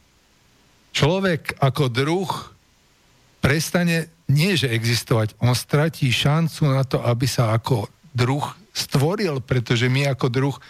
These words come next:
sa chováme nie ako homo sapiens, čiže človek mysliaci, alebo rozumný, alebo dokonca múdry, ako sa to niekedy prekladá s-, nesprávne, ale ako homo stupidus.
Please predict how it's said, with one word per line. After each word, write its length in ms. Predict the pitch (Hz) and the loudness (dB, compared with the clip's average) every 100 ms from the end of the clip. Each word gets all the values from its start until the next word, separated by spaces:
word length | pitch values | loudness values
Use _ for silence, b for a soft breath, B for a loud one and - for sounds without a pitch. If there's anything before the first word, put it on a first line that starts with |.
| B B B - | B B B -8
sa 160 | - | 0
chováme 560 | 117 - 151 147 139 127 | 0 2 0 2 2 2
nie 240 | 127 170 | 2 0
ako 240 | 156 107 117 101 | 0 0 0 2
homo 160 | 110 110 | 0 0
sapiens, 720 | - 101 - 120 117 143 - | 0 -2 2 2 2 0 -2
čiže 480 | - - 107 110 98 B B B _ - | -6 0 2 2 0 B B B _ -6
človek 480 | - 110 117 107 101 | 0 2 2 0 0
mysliaci, 720 | 113 - 127 120 - 151 147 B B B - | 0 2 2 0 0 -2 -2 B B B -4
alebo 560 | 123 113 113 113 110 107 | 2 2 2 0 0 0
rozumný, 640 | 117 123 127 139 147 170 | 0 0 2 2 2 0
alebo 320 | 123 107 107 | 2 0 0
dokonca 480 | 113 107 120 - 113 | 0 2 0 2 2
múdry, 560 | 107 113 113 123 135 143 | 2 2 0 2 2 2
ako 160 | 127 | 0
sa 160 | 135 - | -2 0
to 120 | 131 | 0
niekedy 480 | 127 127 131 147 131 | 2 2 0 0 -2
prekladá 560 | 127 135 - 135 127 127 | 0 -2 0 0 2 0
s-, 160 | - - | -2 0
nesprávne, 720 | 143 117 - 135 127 139 151 - B B B B _ | 2 2 0 0 2 2 0 -2 B B B B _
ale 400 | - 127 139 160 | 0 2 0 0
ako 240 | 147 131 147 | -2 0 0
homo 240 | 139 160 165 | 2 2 0
stupidus. 1120 | - 170 165 208 202 170 170 165 - - | 0 -2 0 -2 0 0 0 0 -4 -8